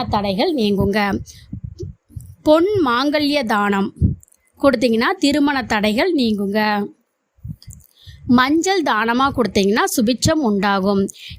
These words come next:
எள் தானமா கொடுத்தீங்கன்னா சாந்தி உண்டாகும். வெல்லம் தானமா கொடுத்தீங்கன்னா வம்ச விருத்தி உண்டாகும். தண்ணீர் தானமா கொடுத்தீங்கன்னா மன மகிழ்ச்சி உண்டாகும்.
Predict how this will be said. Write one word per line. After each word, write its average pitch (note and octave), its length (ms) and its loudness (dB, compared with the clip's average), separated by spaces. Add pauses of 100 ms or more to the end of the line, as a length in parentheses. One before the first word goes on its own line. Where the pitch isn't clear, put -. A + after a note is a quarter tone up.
(100)
எள் D#4+ 300 2
தானமா B3+ 480 0
கொடுத்தீங்கன்னா A3 600 0
சாந்தி C4 540 0
உண்டாகும். G3 600 0 (500)
வெல்லம் E4 480 2
தானமா A#3+ 480 0
கொடுத்தீங்கன்னா G3+ 580 0
வம்ச C4 460 0
விருத்தி G#3+ 400 2
உண்டாகும். G3+ 680 0 (420)
தண்ணீர் E4 480 2
தானமா C4 580 0
கொடுத்தீங்கன்னா G#3+ 560 0
மன A#3+ 340 0
மகிழ்ச்சி G#3 440 0
உண்டாகும். G3+ 680 0